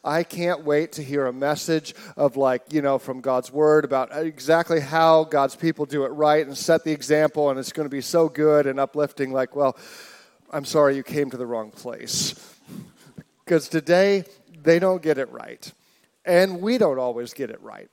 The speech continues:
if we're honest. And I think that we can learn some things from them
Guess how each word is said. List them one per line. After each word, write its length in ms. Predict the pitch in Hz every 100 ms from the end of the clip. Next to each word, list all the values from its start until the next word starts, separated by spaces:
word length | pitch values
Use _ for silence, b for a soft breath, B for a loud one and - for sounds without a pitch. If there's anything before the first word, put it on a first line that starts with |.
| -
if 180 | 156 -
we're 160 | 131
honest. 480 | 135 156 190 - - - _ b b -
And 100 | 165
I 80 | 160
think 440 | - 220 262 -
that 180 | 240 180
we 160 | 185
can 260 | 190 202 190
learn 240 | 180 175
some 240 | 170 170 151
things 340 | 160 151 139
from 240 | - 135 123
them 460 | 120 113 117 131